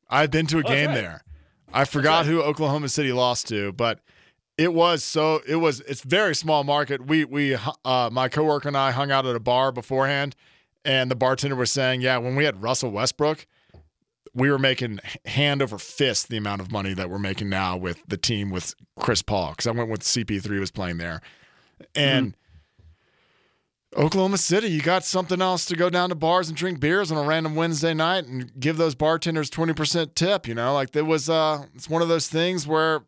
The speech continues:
Speaker 1: Oklahoma City has got something brewing. I mean, the Pelicans have something. There is something there.
Speaker 2: Yeah.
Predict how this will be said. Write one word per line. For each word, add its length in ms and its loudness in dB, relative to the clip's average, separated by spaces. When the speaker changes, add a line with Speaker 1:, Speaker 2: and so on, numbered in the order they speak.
Speaker 1:
Oklahoma 360 0
City 480 0
has 140 -8
got 200 0
something 240 -2
brewing. 280 2
I 20 0
mean, 140 -2
the 80 -2
Pelicans 540 -2
have 200 -2
something. 460 -2
There 160 2
is 100 0
something 500 -2
there. 440 0
Speaker 2:
Yeah. 100 -2